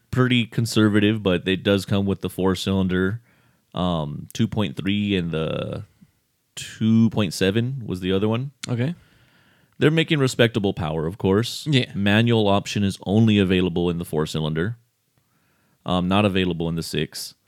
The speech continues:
Speaker 1: But, um, yeah, I mean, it seems like, uh, these, these are gonna be some pretty hot ticket items coming. And hopefully it does well, and we get a good competition going, and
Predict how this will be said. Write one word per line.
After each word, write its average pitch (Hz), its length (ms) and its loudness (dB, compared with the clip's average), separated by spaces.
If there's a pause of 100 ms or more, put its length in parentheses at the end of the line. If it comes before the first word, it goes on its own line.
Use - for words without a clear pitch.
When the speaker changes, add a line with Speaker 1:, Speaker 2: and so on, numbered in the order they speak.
(720)
Speaker 1:
But, 95 260 2
um, 85 440 0 (580)
yeah, 139 420 2 (100)
I 90 60 2
mean, 98 480 2
it 101 120 4
seems 117 340 2
like, 104 220 6
uh, 90 420 4 (680)
these, 104 280 0
these 110 240 2
are 107 40 2
gonna 107 160 2
be 101 180 4
some 92 200 -2
pretty 104 280 2
hot 101 280 2
ticket 98 260 2
items 92 320 4
coming. 82 380 -4 (800)
And 95 300 2
hopefully 135 400 4
it 139 60 2
does 170 200 4
well, 170 380 2
and 95 260 2
we 98 140 -2
get 113 160 4
a 110 40 2
good 101 240 2
competition 117 580 0
going, 127 280 0
and 90 380 -4